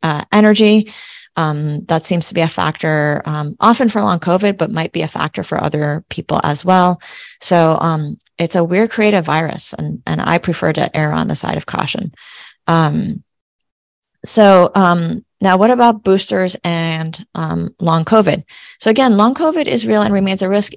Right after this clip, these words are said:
even if you're vaccinated and have had a booster. So most cases were preceded by mild covid. Um, and the C D C actually recently published a study. I'll post a link to it. Um, they estimate that six percent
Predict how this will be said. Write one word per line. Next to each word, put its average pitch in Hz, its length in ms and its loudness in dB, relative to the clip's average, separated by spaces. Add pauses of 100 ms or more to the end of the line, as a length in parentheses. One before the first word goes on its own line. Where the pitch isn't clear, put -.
even 247 360 -2
if 233 320 -2 (320)
you're 196 120 0
vaccinated 196 480 0
and 180 100 -4
have 185 320 -4
had 170 420 -4
a 160 60 -6
booster. - 420 -6 (380)
So - 140 -4
most 214 240 2
cases 214 360 0
were 180 100 -2
preceded 170 460 -4
by 165 140 -4
mild 214 300 0
covid. 202 500 -2 (480)
Um, 170 360 0
and 185 180 2
the 185 40 0
C 240 180 -2
D 233 120 0
C 208 240 0
actually 185 420 -2
recently 170 400 -6
published 170 460 -2
a - 80 -6
study. 180 340 2
I'll 165 80 2
post 170 300 -2
a 170 60 -4
link 175 220 -2
to - 140 -2
it. - 180 2 (520)
Um, 156 560 -2 (480)
they 220 180 6
estimate 262 460 0
that 196 160 0
six - 280 -2
percent 180 440 -2